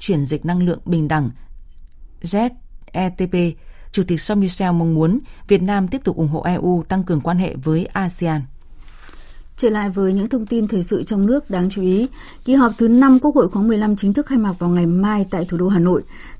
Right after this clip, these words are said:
Speaker 2: Tại kỳ họp này, Quốc hội sẽ xem xét thông qua tám luật, ba nghị quyết quy phạm pháp luật và cho ý kiến về chín dự án luật khác và các báo cáo quan trọng. Với hai mươi hai ngày làm việc, nhưng Quốc hội sẽ giải quyết khối lượng công việc rất lớn, nhiều nội dung quan trọng,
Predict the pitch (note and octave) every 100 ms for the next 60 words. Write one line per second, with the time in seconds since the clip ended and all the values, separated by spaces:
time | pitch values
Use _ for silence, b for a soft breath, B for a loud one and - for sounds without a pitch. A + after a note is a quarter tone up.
0 | - F#3 F3 F#3 F#3 F#3 E3+ E3 A3+ A3+
1 | - E3 B3 A3+ C#4+ C#4+ A#3+ G#3+ G#3 G3
2 | F#3 F3+ B3 B3 - F#3+ G#3 G3 - B3+
3 | D4 - G#3+ - - A#3+ A3 F3 B B
4 | B G#3 G3+ A#3+ A3 F#3+ G3 A3 F#3 F#3+
5 | G3 G#3+ - G#3 G#3+ - C4+ D4+ A#3 -
6 | G#3 F3+ E3+ D#3+ E3+ G3 G3 G#3 - -
7 | b b b - E3+ E3+ G3 A#3 G#3 G#3+
8 | G3 F3 E3 D#3+ F3 F3 B B A#3 B3+
9 | C4 C4 - D3+ G#3 F3 A#3 G3 G3+ -
10 | G#3 F3+ F3 - A#3 B3 G3+ F3 G#3 A#3
11 | F#3 C3+ F3 F#3+ G3 F3+ A3+